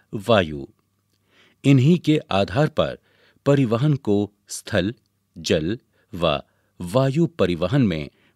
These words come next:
वर्गीकृत किया जा सकता है। चित्र संख्या सात पॉइंट एक। इस चित्र में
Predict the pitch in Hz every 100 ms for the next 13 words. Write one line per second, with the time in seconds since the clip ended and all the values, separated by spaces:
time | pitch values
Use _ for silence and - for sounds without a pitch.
0 | 95 117 135 131 147 - 127 - - 131
1 | 101 87 - 110 - 98 80 76 - _
2 | _ _ _ _ _ _ _ _ _ _
3 | _ - 147 - 160 - 117 110 - 80
4 | 62 _ _ _ - - 127 131 143 -
5 | _ - 85 80 92 - _ - 107 71
6 | - - _ _ _ _ _ _ _ _
7 | _ _ - 156 - 147 - 120 85 78